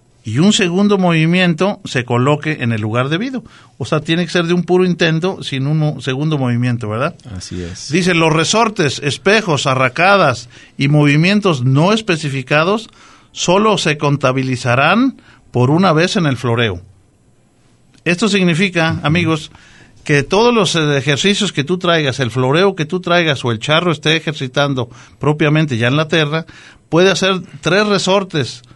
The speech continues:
Speaker 1: puede hacer dos espejos, una arracada, tres arracadas, o movimientos no especificados lo llaman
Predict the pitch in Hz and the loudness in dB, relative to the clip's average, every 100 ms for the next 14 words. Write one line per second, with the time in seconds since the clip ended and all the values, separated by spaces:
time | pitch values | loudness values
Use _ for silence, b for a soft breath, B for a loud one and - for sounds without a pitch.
0 | b b _ 151 185 170 185 160 165 202 | b b _ 2 2 2 -2 2 0 2
1 | 190 - 170 190 160 127 - - 165 190 | -4 0 0 2 -2 -4 -6 -4 0 0
2 | 165 147 156 165 185 151 165 180 180 151 | 2 0 0 2 2 0 -2 -2 -2 -2
3 | - 170 170 123 - B B B - 127 | 0 2 2 -2 -10 B B B -4 2
4 | 135 135 151 185 180 147 165 180 151 143 | 4 4 2 2 2 0 0 -2 -2 -4
5 | 143 160 170 170 165 160 170 175 | -2 -2 0 0 0 2 0 -2